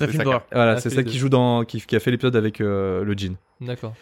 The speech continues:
Speaker 3: Et donc aussi, après, on a tout un peu le casting de Visiteurs du fu-, du futur, euh, avec, euh, Florian Dorin, euh,
Speaker 4: Ouais.
Speaker 3: Silman, euh, et cetera. Enfin, toute la bande, quoi.
Speaker 1: Ouais.
Speaker 3: Et
Speaker 4: Donc
Speaker 3: c'est plutôt
Speaker 4: c'est
Speaker 3: cool, c'est disponible sur Flanche-,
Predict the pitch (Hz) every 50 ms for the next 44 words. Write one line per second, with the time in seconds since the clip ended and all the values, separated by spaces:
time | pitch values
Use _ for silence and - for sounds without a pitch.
0 | - _ _ _ _ _ - 123 139 139 127 127 107 - 147 160 131 107 - -
1 | 147 143 127 113 107 - 139 127 117 - 127 113 117 107 - - 127 123 113 107
2 | 107 104 104 104 110 110 101 - - 110 101 95 - 101 95 - - 110 123 127
3 | 113 104 101 98 95 98 98 - 107 98 98 98 95 95 95 95 95 95 - 107
4 | 98 98 101 101 101 95 98 98 107 110 113 113 117 113 110 107 101 101 98 -
5 | - 107 104 101 98 101 104 110 110 113 117 110 104 98 98 98 98 98 98 98
6 | - - 101 - 95 87 92 101 107 101 - 95 92 - - - 98 87 95 92
7 | 95 - - - - _ - 113 107 110 110 110 113 - - - 123 131 139 135
8 | 135 170 151 202 185 185 127 127 185 214 247 269 - - - 185 165 160 156 151
9 | 147 170 175 - 190 185 185 185 - 170 147 - - 196 185 - -